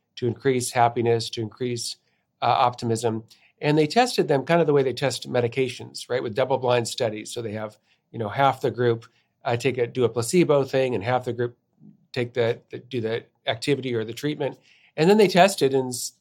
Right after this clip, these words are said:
tried to figure out, well, what kinds of interventions really do help people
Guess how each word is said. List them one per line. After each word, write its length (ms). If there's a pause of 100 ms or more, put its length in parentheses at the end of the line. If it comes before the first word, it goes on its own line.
(160)
tried 180
to 60
figure 240
out, 140
well, 140
what 420
kinds 360
of 100
interventions 760 (380)
really 360
do 520
help 260
people 500